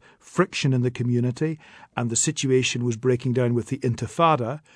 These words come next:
you would find in Protestant areas the Israeli flag going up, and in Catholic areas the Palestinian flag going up,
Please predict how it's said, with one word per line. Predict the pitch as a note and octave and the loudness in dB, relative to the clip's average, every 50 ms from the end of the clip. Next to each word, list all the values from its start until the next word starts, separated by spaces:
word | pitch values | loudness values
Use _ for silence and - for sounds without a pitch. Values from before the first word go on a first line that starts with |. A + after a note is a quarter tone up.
| - - - _ | -20 -20 -14 _
you | - D3 D3 | -2 0 0
would | D3 C#3+ | 0 0
find | - D3+ C3+ C3 B2+ B2+ | 0 -2 -2 -2 -2 -2
in | A#2+ A#2+ | -4 -4
Protestant | - - D3+ C#3 D#3 C#3+ - D3 D3 C#3+ | -2 0 0 2 2 0 0 0 -2 -2
areas | C#3 C3+ C3 C3 C3 B2 A#2 | 0 0 0 2 0 0 0
the | C#3 B2+ B2 | 0 0 0
Israeli | A#2+ A2+ A#2 B2+ C#3 D3 D#3+ D#3+ F3+ F#3 | 0 -2 -2 -2 2 2 4 4 4 2
flag | - - - F3 E3 E3+ D#3 C#3 | 2 2 2 2 4 2 2 2
going | D#3+ D#3+ D#3 D#3 D#3 | 2 2 4 4 2
up, | F#3+ A#3+ _ - _ _ _ - - - - - | 0 -2 _ -10 _ _ _ -20 -20 -20 -14 -8
and | - C#3 C#3 | -4 -4 -2
in | C#3 C3+ | -2 -4
Catholic | - - F3+ F3 D3+ - E3+ E3 - D#3+ | -2 2 2 2 2 2 -2 -2 0 0
areas | D#3+ E3 F3 F3 E3 D3 | 0 2 2 2 2 0
the | F3+ | -2
Palestinian | - - F#3 F#3 F#3 E3+ - - D4 D4 B3 G#3+ F3 D3 B2+ | -2 0 -2 0 0 -2 -2 0 2 6 6 8 8 6 4
flag | - - C3+ A#2 A#2 G#2+ | 2 2 2 2 2 0
going | G2+ B2 A#2 G2+ G2+ G#2 | -2 -2 -2 -2 -4 -6
up, | F#2+ F2+ - | -8 -10 -12